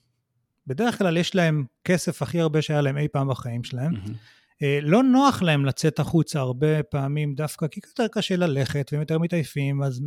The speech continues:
Speaker 1: נוח להם האונליין והאפליקציות לפעמים יותר, לא תמיד, לפעמים זה מאתגר אותם. אגב, זה גם, אה, עניין נגישותי, כמה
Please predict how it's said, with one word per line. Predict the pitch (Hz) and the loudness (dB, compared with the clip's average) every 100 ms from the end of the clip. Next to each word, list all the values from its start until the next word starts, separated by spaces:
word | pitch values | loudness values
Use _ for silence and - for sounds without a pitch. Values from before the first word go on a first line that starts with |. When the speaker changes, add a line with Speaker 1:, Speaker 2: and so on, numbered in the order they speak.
| 151 | -4
Speaker 1:
נוח | 147 156 190 233 196 | -2 2 4 2 0
להם | 165 147 135 _ _ - 220 | -2 -2 -4 _ _ -14 -8
האונליין | 160 151 180 180 165 160 160 147 | -4 2 2 4 2 2 2 0
והאפליקציות | 139 131 131 123 151 - 135 135 | -2 -4 -6 -4 -4 -4 -6 -6
לפעמים | 127 131 143 143 170 | -8 -4 -2 -2 -4
יותר, | 160 135 - 123 165 | -6 -6 -2 -2 0
לא | 240 | 0
תמיד, | 240 151 143 156 | 2 2 0 -2
לפעמים | - 156 151 | -2 0 2
זה | 151 | 2
מאתגר | 139 - 147 180 | 0 -2 -2 0
אותם. | 185 - 143 156 _ - - - _ 143 | 0 0 -2 -2 _ -20 -20 -20 _ 0
אגב, | 151 135 | 2 2
זה | 139 | 0
גם, | 156 175 170 | 2 4 4
אה, | 147 | 2
עניין | 135 139 139 143 - | 0 -2 -2 -4 -4
נגישותי, | 147 131 135 139 - 175 - _ | -4 -4 -8 -10 -6 -6 -6 _
כמה | - 160 | -6 -4